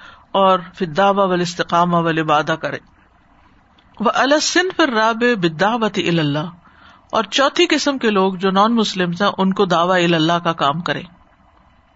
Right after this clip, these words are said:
وعرض الاسلام بالحکمۃ والموعظۃ الحسنۃ لعلہم یہتدون، اور حکمت اور اچھی نصیحت کے ساتھ اسلام کو پیش کریں تاکہ وہ بھی ہدایت پائیں۔ واللہ عز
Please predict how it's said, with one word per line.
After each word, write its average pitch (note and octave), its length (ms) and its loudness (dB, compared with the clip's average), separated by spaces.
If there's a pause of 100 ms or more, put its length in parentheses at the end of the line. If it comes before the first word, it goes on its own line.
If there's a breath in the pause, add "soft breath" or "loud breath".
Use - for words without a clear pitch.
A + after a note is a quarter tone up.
(120)
وعرض G#3 400 2
الاسلام G3+ 680 2 (140)
بالحکمۃ G3+ 680 0
والموعظۃ F3+ 840 2
الحسنۃ F3+ 760 0 (100)
لعلہم F3 600 2
یہتدون، D#3+ 580 0 (1120)
اور G3 300 2 (220)
حکمت C#4 640 -2
اور G3 180 2 (100)
اچھی A#3 360 0
نصیحت B3+ 560 0
کے A#3 120 0
ساتھ G3+ 400 0
اسلام F#3 460 0
کو F#3+ 120 -2 (100)
پیش G#3 280 2
کریں G#3 240 0 (540 loud breath)
تاکہ F3+ 380 0
وہ G3+ 100 4
بھی G3 140 0 (100)
ہدایت E3 360 0
پائیں۔ C#3+ 180 -2 (1200)
واللہ C4+ 480 2 (140)
عز A3+ 240 0